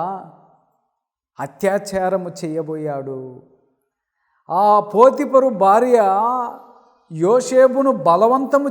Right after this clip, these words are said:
చేసినప్పటికీ, ఆ నీతిమంతుడు, పరలోకంలో ఉన్న దేవుడు నన్ను చూస్తున్నాడు, నేను తప్పు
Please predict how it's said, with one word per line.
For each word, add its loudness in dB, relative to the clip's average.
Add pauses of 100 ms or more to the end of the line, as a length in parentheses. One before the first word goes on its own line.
(120)
చేసినప్పటికీ, -4
ఆ 2
నీతిమంతుడు, -4
పరలోకంలో -4
ఉన్న -6
దేవుడు -6
నన్ను -8
చూస్తున్నాడు, -8 (260)
నేను -4
తప్పు -4